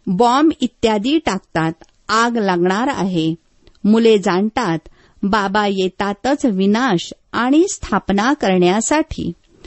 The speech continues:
तुमच्यामध्ये देखील समजावून सांगणारे सर्व नंबरवार आहेत. सगळेच एक समान निश्चयबुद्धी नाही आहेत. जसे बाबांनी केले, बाबांना फॉलो केले पाहिजे.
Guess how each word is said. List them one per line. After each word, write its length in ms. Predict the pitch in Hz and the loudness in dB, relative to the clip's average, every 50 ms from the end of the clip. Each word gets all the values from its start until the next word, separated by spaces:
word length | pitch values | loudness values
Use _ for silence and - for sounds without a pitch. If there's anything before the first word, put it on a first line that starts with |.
| - - - - - _ _ _ - | -20 -20 -20 -20 -20 _ _ _ 2
तुमच्यामध्ये 760 | 320 294 285 285 - 359 381 392 359 339 285 269 302 311 330 | 4 6 6 6 4 2 0 2 0 0 0 2 2 2 2
देखील 540 | 269 262 311 320 311 - - 208 190 226 262 | 4 2 0 0 -2 -2 -2 -2 -2 -2 -4
समजावून 760 | 262 - - 254 226 226 226 214 247 247 254 277 302 330 339 | -4 -4 -2 0 0 2 2 2 2 2 2 4 4 4 4
सांगणारे 640 | 320 - 311 240 208 208 208 202 202 208 220 240 277 | 4 2 0 -2 -2 -2 -2 -2 -2 0 0 0 0
सर्व 380 | 277 - - 220 196 196 196 240 | -2 -2 -2 -2 -2 0 0 2
नंबरवार 720 | 285 269 233 196 190 180 185 196 190 190 214 226 269 311 294 - | 2 4 4 4 2 2 2 2 2 2 0 0 0 -2 -4 -6
आहेत. 400 | - 185 185 185 - 180 165 165 165 _ _ _ _ _ _ _ _ - - - - - _ - | -4 -4 -4 -4 -2 -2 -2 -2 -4 _ _ _ _ _ _ _ _ -20 -20 -20 -20 -20 _ -10
सगळेच 640 | - - - 311 285 262 254 302 320 359 392 - - - _ - | -8 -4 0 0 0 0 0 0 0 0 0 -2 -6 -12 _ -4
एक 240 | 254 285 302 - | -2 -2 -2 -4
समान 460 | - - 311 285 277 285 294 330 311 285 | -4 -2 0 2 2 2 4 4 4 4
निश्चयबुद्धी 840 | 240 214 - - - 269 269 277 226 277 277 220 226 277 311 320 | 2 0 -2 -4 -2 0 0 0 0 -2 -2 0 2 4 6 6
नाही 380 | 302 302 285 277 262 262 339 381 | 6 4 2 0 0 0 0 0
आहेत. 540 | 339 233 185 185 190 175 160 160 _ - - _ _ _ _ _ _ _ _ _ _ - 175 170 | 0 0 -2 -2 -2 -2 -2 -4 _ -12 -20 _ _ _ _ _ _ _ _ _ _ -6 -2 0
जसे 320 | 240 247 - - 269 240 | 0 0 0 0 0 0
बाबांनी 680 | 214 196 196 190 190 180 214 214 214 220 226 254 285 277 - - | 0 -2 -2 -2 -2 -2 -2 -2 0 0 0 0 0 -2 -2 -2
केले, 440 | 220 190 175 160 160 165 196 277 339 - _ _ _ _ - | 0 0 2 2 0 0 0 -2 -4 -8 _ _ _ _ -6
बाबांना 720 | 196 190 233 240 247 240 269 294 302 294 302 320 330 359 359 | -4 -2 -2 0 -2 -2 0 0 2 4 4 4 4 2 2
फॉलो 460 | - - 262 214 196 214 247 294 320 - | 0 0 0 2 2 2 2 2 0 0
केले 300 | - 302 294 294 311 320 | 0 0 2 2 2 0
पाहिजे. 580 | - - 294 254 208 170 - - 170 156 - | 0 -2 -2 -2 -2 -2 -4 -4 -4 -4 -6